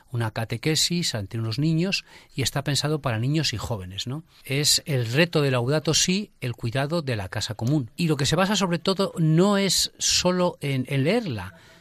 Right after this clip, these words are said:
sino en participar, en hacer actividades concretas con los niños, pues, actividades que, las que hemos hablado algunas veces aquí, ¿no? El proyecto que se realiza es,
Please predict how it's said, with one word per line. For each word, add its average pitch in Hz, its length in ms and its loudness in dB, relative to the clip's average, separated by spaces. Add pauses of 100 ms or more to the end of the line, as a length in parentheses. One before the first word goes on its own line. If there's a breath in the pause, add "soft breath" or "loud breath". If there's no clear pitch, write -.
sino 135 260 2
en 127 80 2
participar, 127 640 0
en 117 160 -6
hacer 113 220 -2
actividades 147 560 -2
concretas 180 720 -4 (720 loud breath)
con 120 160 0
los 110 140 -4
niños, 180 500 2
pues, - 320 -4
actividades 135 640 -4
que, 156 160 0
las 123 220 -2
que 165 100 -2
hemos 165 180 0
hablado 113 240 -4
algunas 104 320 -6
veces - 280 -10
aquí, 107 220 -8
¿no? 131 200 -8 (800 loud breath)
El 135 240 -2
proyecto 147 500 2
que 170 100 2
se 185 160 4
realiza 180 580 2
es, - 360 0